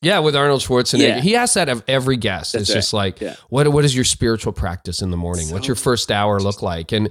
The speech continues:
Speaker 1: and I just heard him on a recent episode, 'cause I, I listened to the Tim Ferriss
Speaker 2: Yeah.
Speaker 1: show, and he was saying the, the key denominator between all the successful people that he's interviewed, it seems to be, the leader seems to be meditation.
Speaker 2: Interesting.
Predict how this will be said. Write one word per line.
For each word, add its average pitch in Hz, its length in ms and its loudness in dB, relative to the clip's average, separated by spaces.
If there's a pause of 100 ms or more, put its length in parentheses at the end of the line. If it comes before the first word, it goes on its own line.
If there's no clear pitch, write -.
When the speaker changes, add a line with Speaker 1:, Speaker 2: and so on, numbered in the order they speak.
(260)
Speaker 1:
and 123 140 2
I 127 80 0
just 165 220 -2
heard 185 140 4
him 139 120 2
on 117 100 2
a 110 40 2
recent 113 340 -2
episode, 82 580 -12
'cause 101 180 -10
I, 95 120 -4
I 85 140 -6
listened 95 340 -6
to - 20 -10
the 90 60 -8
Tim 90 200 -12
Ferriss 98 360 -6 (100)
Speaker 2:
Yeah. 98 80 -6
Speaker 1:
show, 85 120 -8
and 90 120 -6
he 107 80 -4
was 98 160 -6
saying 95 320 -4 (400)
the, 117 220 -4
the 110 220 -8
key 180 580 -2
denominator 113 680 -2
between 95 340 -6
all 110 220 0
the 117 100 -4
successful - 560 -8
people 95 380 -8
that 82 160 -10
he's 90 180 -8
interviewed, 85 680 -8
it 95 80 -10
seems 123 340 -2
to 120 100 -6
be, 90 280 -6
the 95 240 -6
leader 101 360 -4
seems 95 280 -6
to - 60 -16
be 95 80 -6
meditation. 85 680 -8 (120)
Speaker 2:
Interesting. 101 680 -14